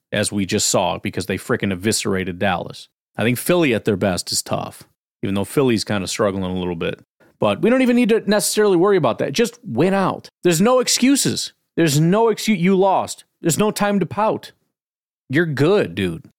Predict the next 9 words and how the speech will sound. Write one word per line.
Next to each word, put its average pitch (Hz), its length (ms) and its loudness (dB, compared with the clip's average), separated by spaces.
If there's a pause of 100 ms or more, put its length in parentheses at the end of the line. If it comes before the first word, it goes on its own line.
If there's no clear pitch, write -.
(140)
You 147 100 4
have 160 160 0
nothing 170 580 2
to 185 120 2
worry 160 320 2
about. 98 360 -2 (440)
The, - 120 2
the, 135 360 0
the, 127 380 -6